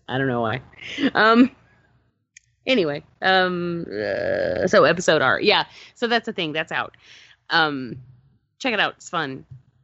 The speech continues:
Other than that, uh, Married with Children drops every Wednesday. Also, just, uh, Brian and I both guested on, guested on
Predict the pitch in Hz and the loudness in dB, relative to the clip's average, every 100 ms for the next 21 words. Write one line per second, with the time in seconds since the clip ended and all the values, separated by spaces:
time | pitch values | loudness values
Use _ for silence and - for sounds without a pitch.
0 | _ _ _ _ _ _ 262 294 294 262 | _ _ _ _ _ _ 0 2 0 0
1 | 220 170 - - - 214 185 190 208 226 | 0 0 -2 -10 -4 0 0 2 0 0
2 | 208 208 - 269 220 190 180 170 - - | -2 -6 -2 0 0 2 2 0 -4 -4
3 | 175 165 175 208 220 254 269 254 - 110 | -2 -2 -2 -2 0 2 4 2 2 -2
4 | 82 71 - 185 269 311 254 196 196 226 | 0 -4 2 4 4 2 2 -2 2 2
5 | 240 - 233 180 185 214 240 247 233 220 | 2 0 2 2 4 4 4 0 -2 -2
6 | 247 262 226 156 170 185 - - 185 196 | 0 0 -2 -2 -2 -2 -8 -18 -4 0
7 | 170 175 151 117 160 - 143 151 170 - | 2 0 -4 -4 -4 -4 -8 -6 -4 -2
8 | 143 139 139 | 0 0 -2